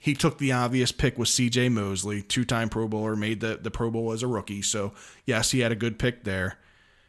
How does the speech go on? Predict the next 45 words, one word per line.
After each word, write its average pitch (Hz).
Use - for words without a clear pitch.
Two 175
thousand 147
fifteen, 156
another 131
bust, -
Breshad 113
Perriman. 90
Uh, 92
we 107
don't 101
need 104
to 101
get 113
into 127
that. 123
I've 95
already 98
<laughs> -
f-, -
told 123
you 131
about 131
my 143
feelings 120
on 117
Breshad. 113
And 135
then 139
the 131
last 175
two 175
picks 139
have 131
been 123
safe 120
picks. -
You 110
know, 104
two 156
thousand 131
sixteen, 123
they 110
drafted 104
Ronnie 107
Stanley. 101